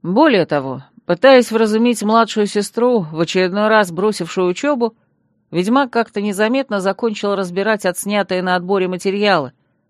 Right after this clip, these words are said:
и подготовил для поездки в Гвардерлер несколько файлов с фотографиями мужчин, личности которых следовало тщательно проверить, прежде чем начинать охоту на инкуба, чтобы не пострадали невиновные. Интуиция ничуть не помогала в поиске преступника,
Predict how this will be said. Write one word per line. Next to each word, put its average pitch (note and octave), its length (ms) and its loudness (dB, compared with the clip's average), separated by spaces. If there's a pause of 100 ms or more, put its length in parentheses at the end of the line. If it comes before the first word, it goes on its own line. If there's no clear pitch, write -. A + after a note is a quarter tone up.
(400)
и C4 120 2
подготовил C#4 640 2
для A3 160 0
поездки A3+ 480 -2
в G#3 100 -4
Гвардерлер G3+ 680 0
несколько G3+ 500 -4
файлов G#3+ 560 0 (320)
с - 100 -16
фотографиями G#3+ 680 0
мужчин, A3 480 -2 (380)
личности A3 540 -2
которых G#3+ 420 0
следовало G#3 520 0
тщательно G3+ 540 -2
проверить, G#3+ 680 -2 (320)
прежде E3+ 340 2
чем F3 200 -2
начинать F3 480 -2
охоту E3+ 360 0
на F3 140 -2
инкуба, F3+ 460 -4 (260)
чтобы E3+ 340 -2
не G3 100 -4
пострадали A3 600 2
невиновные. E3+ 680 -4 (240)
Интуиция B3+ 760 2
ничуть A#3 420 0
не A3 120 -2
помогала G3+ 560 2
в - 80 -20
поиске F3 400 -2
преступника, F#3 760 -6